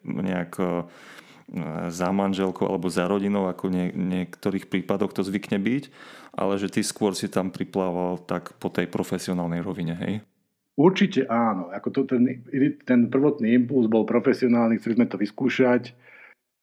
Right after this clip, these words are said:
Speaker 2: Úžasné na tej komisii bolo to, že nám v podstate dovolili robiť, čo sme chceli. My sme tam boli taká partia mladých ľudí, dosť ujetých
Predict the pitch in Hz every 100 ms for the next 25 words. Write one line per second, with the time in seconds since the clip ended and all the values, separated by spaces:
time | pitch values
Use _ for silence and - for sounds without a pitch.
0 | _ _ _ 151 147 170 - 147 143 131
1 | 139 135 143 120 135 120 131 127 131 123
2 | 123 120 131 113 120 123 127 123 117 117
3 | 113 - _ - 107 120 107 117 110 -
4 | - _ _ _ _ - 113 127 - 110
5 | 92 107 156 _ _ _ 104 123 117 117
6 | 110 107 107 110 113 101 110 107 92 104
7 | 101 117 135 127 _ _ _ _ _ _
8 | _ - 113 117 - - - - 135 127
9 | 120 - 123 143 -